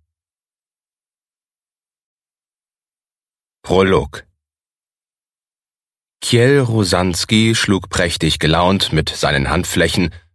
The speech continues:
auf das Lenkrad des Audi Q fünf. Die Musik, die von der Playlist seines Smartphones in das Innere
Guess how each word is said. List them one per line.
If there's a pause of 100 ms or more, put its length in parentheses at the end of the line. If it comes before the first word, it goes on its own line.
auf
das
Lenkrad
des
Audi
Q
fünf. (880)
Die
Musik,
die
von
der
Playlist
seines
Smartphones
in
das
Innere